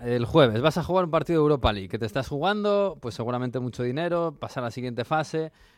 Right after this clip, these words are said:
etcétera. Eh, la semana que viene te van a volver a comparar con el, de, mantener la, el, el, el liderato o no.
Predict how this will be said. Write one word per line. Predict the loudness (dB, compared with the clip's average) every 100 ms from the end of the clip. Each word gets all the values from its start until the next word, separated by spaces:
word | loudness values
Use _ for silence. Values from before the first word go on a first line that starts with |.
| _
etcétera. | -6 -2 -2 -2 -8 -8 -8
Eh, |
la | -6
semana | -6 -4 -2 2
que | 4
viene | 4 2
te | 0
van | 0 0
a | -2 -2 -4
volver | -6 -10 -2 0 2
a | 0
comparar | -2 -2 0 2 0
con | 0 -2 -2
el, | -4 -6 -8
de, | -10
mantener | -10 -6 -4 -2 0 0
la, | 2 0 -2
el, | -6
el, | -4 -4
el | -2
liderato | 0 2 2 2 4
o | 4
no. | 2 -2